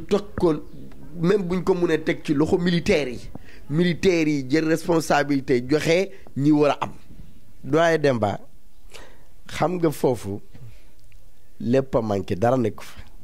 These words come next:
Mooy maanaam su ma nee, euh, dara nekk fa mooy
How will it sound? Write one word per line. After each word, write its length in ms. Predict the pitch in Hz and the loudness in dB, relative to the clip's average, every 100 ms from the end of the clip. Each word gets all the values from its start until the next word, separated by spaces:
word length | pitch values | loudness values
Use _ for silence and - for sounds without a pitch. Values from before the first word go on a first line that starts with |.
| - 117 | -8 0
Mooy 180 | 123 | 2
maanaam 360 | 131 131 127 95 | 4 4 2 -2
su 140 | - 135 | -4 2
ma 120 | 147 | 4
nee, 240 | 147 110 95 - - - - - - - - - - - | 4 2 -2 -10 -12 -10 -10 -10 -10 -10 -10 -10 -10 -6
euh, 840 | 120 110 110 110 110 110 110 110 107 - - | 0 2 4 6 6 6 6 4 2 -2 -6
dara 320 | 117 143 156 | 2 4 4
nekk 240 | 143 127 | 2 2
fa 120 | 123 113 | 0 2
mooy 300 | 127 110 | 2 2